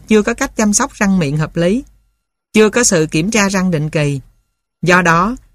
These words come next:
mà chúng ta thường hay mắc các bệnh về răng miệng. Và hơn nữa là không được điều trị kịp thời. Nhiều lúc bạn cảm thấy răng bị đau nhức, nhưng do quá bận công việc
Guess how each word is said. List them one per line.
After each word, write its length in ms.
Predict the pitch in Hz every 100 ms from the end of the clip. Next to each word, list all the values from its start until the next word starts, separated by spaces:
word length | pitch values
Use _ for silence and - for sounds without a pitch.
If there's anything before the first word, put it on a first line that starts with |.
| _ -
mà 140 | 175
chúng 200 | 175 247
ta 180 | 240 202
thường 220 | 202 175
hay 140 | 175 202
mắc 180 | 226 233
các 200 | 262 -
bệnh 240 | 160 156
về 140 | 170 165
răng 240 | 185 185
miệng. 260 | 147 139 202 - _ _ _ _ _
Và 220 | 151 165 160
hơn 260 | 175 185
nữa 280 | 147 135 220 - _ _ -
là 220 | 185 185
không 300 | 175 226 220
được 180 | 190 156
điều 160 | 175 156
trị 200 | 156 143
kịp 160 | 160 -
thời. 340 | 160 156 147 123 _ _ _ _ _ _ _ _ -
Nhiều 200 | 160 165
lúc 240 | 165 247 - _ _ -
bạn 180 | 156
cảm 200 | 160 160
thấy 160 | 208 240
răng 240 | 254 214
bị 140 | 202 147
đau 180 | 170 185
nhức, 200 | 214 - - _ _ _ _ _
nhưng 340 | 185 202 202 196
do 220 | 196 190
quá 220 | 185 202
bận 240 | 254 139 156
công 180 | 196
việc 240 | 175 160